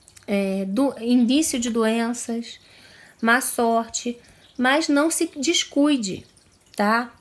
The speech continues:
Então, se você já tem essa, esse alerta, vai cuidar da tua saúde e cuidar da sua energia pra que tudo, né, passe com o mínimo de danos possível.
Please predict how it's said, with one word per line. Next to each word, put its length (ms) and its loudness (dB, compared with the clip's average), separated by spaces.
Então, 300 0
se 60 -10
você 220 0
já 140 2
tem 280 -2
essa, 340 -6
esse 240 2
alerta, 640 -2
vai 140 4
cuidar 260 0
da 120 2
tua 180 0
saúde 680 0
e 180 2
cuidar 280 0
da 120 -2
sua 200 -2
energia 560 0
pra 180 -4
que 280 -4
tudo, 560 -2
né, 200 0
passe 460 -4
com 600 -2
o 60 2
mínimo 540 2
de 120 -4
danos 440 -2
possível. 640 -8